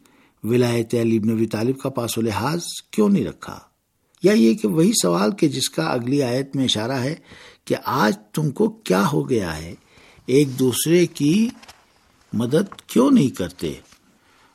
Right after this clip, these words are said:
دنیا میں تو ایک دوسرے کی پشت پناہی کیا کرتے تھے، اپنی ضروریات کو پورا کرنے اور اپنے مقصد تک پہنچنے کے لیے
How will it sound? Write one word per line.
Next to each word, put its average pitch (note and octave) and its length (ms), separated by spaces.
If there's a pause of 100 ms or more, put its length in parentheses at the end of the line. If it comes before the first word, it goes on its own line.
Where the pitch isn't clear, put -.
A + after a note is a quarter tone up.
(140)
دنیا D#3 360
میں A#3 120
تو A#3+ 180
ایک A3 240
دوسرے C#3+ 320
کی B3 240
پشت - 360
پناہی F#2+ 320
کیا - 300
کرتے - 340
تھے، - 180 (720)
اپنی A3+ 440
ضروریات C3+ 600
کو F3+ 120
پورا C3+ 340
کرنے D#3 500
اور A#2 240 (200)
اپنے B2 800
مقصد G#2+ 500
تک - 200
پہنچنے F#2 400
کے C3 160
لیے B2 340